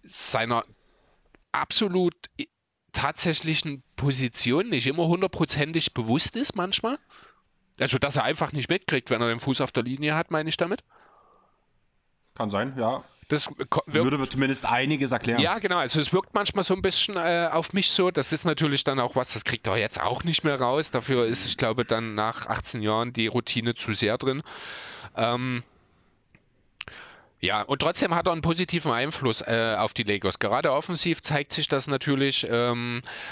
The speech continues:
Speaker 1: weil er viel gegen Bankline-Ups spielt und die sind einfach gegen einen Spieler mit dem Talent von Melo überfordert. Da ist es egal, ob der siebenunddreißig ist oder siebenundzwanzig. Er zeigt auch jetzt noch manchmal so ein paar Dribbling-Moves, wo ich sage, da sehen wir mal wieder den fünfundzwanzigjährigen Melo.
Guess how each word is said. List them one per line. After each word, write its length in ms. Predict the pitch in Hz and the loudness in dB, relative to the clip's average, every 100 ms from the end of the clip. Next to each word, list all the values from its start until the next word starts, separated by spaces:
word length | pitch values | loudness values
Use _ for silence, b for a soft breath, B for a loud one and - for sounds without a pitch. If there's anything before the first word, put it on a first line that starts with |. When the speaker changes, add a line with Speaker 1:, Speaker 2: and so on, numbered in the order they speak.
| B | B
Speaker 1:
weil 240 | 101 120 | 0 2
er 260 | 120 120 120 98 | 2 2 -2 -4
viel 420 | - 135 135 135 | -2 2 4 4
gegen 320 | 120 113 117 | 2 -2 -2
Bankline-Ups 680 | - 113 - 139 123 117 - | -2 -2 -2 -2 0 0 0
spielt 420 | - 127 131 127 | -2 2 2 2
und 140 | 117 117 | 0 -2
die 40 | |
sind 300 | - 123 127 | -2 -4 -4
einfach 540 | - 110 113 123 117 - | -2 -2 -2 -2 0 2
gegen 280 | - 107 104 | 0 -4 -4
einen 600 | 87 101 104 101 101 98 | -2 0 0 -2 -2 -2
Spieler 580 | - - 120 147 143 120 | -4 -4 -2 2 2 2
mit 160 | 110 | 0
dem 160 | 110 98 | -2 -4
Talent 400 | 107 101 104 107 | -2 0 0 -2
von 180 | - 101 | -6 -2
Melo 280 | 90 95 95 | 0 2 2
überfordert. 640 | 82 82 87 - 90 87 - B | 0 -6 -6 -4 -2 -2 -4 B
Da 140 | 82 | -4
ist 100 | 113 | -2
es 140 | 110 110 | -2 -4
egal, 440 | 110 107 123 131 | -2 0 2 2
ob 120 | 117 | 0
der 100 | 120 | -2
siebenunddreißig 880 | 104 127 151 127 107 110 120 120 113 | -2 -4 0 -2 0 0 0 0 2
ist 220 | 120 117 | 2 2
oder 160 | 110 107 | 2 0
siebenundzwanzig. 1000 | - 123 123 113 - 101 110 123 117 101 | -2 -4 0 -2 0 0 -2 0 -2 0
Er 80 | |
zeigt 300 | 98 127 - | 0 -2 0
auch 100 | 135 | -2
jetzt 240 | - 135 - | 0 0 0
noch 160 | 147 | -2
manchmal 460 | - 131 143 - 127 | 0 -2 -2 -4 0
so 100 | 120 | 0
ein 100 | 117 | 0
paar 200 | - 127 | 0 -2
Dribbling-Moves, 760 | - 156 - 151 147 143 139 - | 2 0 2 -2 2 0 0 0
wo 100 | 127 | 2
ich 100 | 120 | 2
sage, 340 | 127 123 131 | 0 0 0
da 140 | 117 107 | -2 0
sehen 160 | 143 | -2
wir 100 | 135 | 0
mal 160 | 127 123 | 0 0
wieder 200 | 131 123 | 0 0
den 140 | 120 | 0
fünfundzwanzigjährigen 1120 | 127 147 151 147 135 127 123 131 123 123 123 113 | 0 0 0 -2 -2 -2 0 2 2 0 -4 -2
Melo. 300 | 117 120 | 2 2